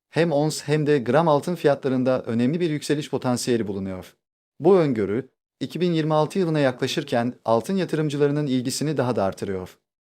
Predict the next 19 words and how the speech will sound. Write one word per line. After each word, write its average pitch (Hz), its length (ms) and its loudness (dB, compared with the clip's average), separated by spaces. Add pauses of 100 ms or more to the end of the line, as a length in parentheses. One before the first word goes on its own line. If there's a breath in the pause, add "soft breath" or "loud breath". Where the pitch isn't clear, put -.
(220)
İslam 196 340 0
Memiş'in 165 280 -2
açıklamaları, 107 680 -4 (340)
hem 180 240 0
bireysel 147 520 2
hem 156 220 0
de 151 120 -2
kurumsal 143 440 0
yatırımcılar 147 460 0
için 139 200 -4
altının 120 520 -2
yeniden 156 440 2
gözde 135 300 2
yatırım 143 400 0
aracı 147 220 2
haline 135 320 2
geldiğini 117 420 2
ortaya 104 320 -2
koyuyor. 95 460 -6